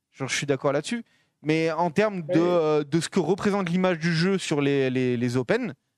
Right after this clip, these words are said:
Speaker 1: on va pas se mentir, euh, Smash nous met une tarte, euh, immense. Et du coup, au niveau de la représentativité, bah,
Speaker 2: Ah, bien sûr, mais de toute
Speaker 1: euh,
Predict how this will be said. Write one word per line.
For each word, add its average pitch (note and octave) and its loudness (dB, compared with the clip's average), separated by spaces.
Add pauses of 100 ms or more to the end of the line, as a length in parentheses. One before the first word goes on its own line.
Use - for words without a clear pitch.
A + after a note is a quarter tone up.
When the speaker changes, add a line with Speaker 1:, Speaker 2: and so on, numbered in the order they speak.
(180)
Speaker 1:
on B2+ -12
va A#2+ -2
pas A#2 -2
se - -10
mentir, G#3+ -2
euh, A2+ 0
Smash E3+ -4
nous C#3 -8
met C3+ -2
une C3 -6
tarte, - -6
euh, A#2+ 0
immense. B2+ -4 (580)
Et B2 -2
du A#2 -18
coup, G#3+ -6
au - -2
niveau C#3 -2
de B2+ -2
la B2 4
représentativité, D3 -4 (880)
bah, A#2+ 2 (220)
Speaker 2:
Ah, - 2
bien D3+ 2
sûr, E3+ -2
mais A#2 -4
de - -
toute - -12
Speaker 1:
euh, - -10